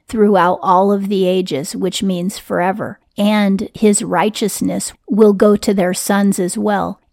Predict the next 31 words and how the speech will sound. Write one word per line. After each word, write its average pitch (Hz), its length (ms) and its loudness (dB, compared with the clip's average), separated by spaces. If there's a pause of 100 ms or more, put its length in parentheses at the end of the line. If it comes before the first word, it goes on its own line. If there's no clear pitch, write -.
(160)
That 208 320 2
is 220 220 0
because 214 720 -2
if - 260 -2
you 208 120 0
fear 240 320 2
the 233 160 0
Lord, 185 520 -2
you 202 140 2
will 190 140 -2
teach - 340 -6
your 175 160 -4
children 208 560 -2
to 190 80 -6
fear 175 300 -4
the 160 120 -6
Lord. 127 380 -6 (240)
So 202 220 0
they 202 280 6
will 196 180 4
also 190 460 2
become 165 520 -6
righteous - 600 -10 (300)
through 214 440 4
walking 190 560 -2
in - 200 -2
repentance. 190 840 -6 (580)
And 202 120 2
again, 208 580 2
it 190 160 -2
says, 190 460 0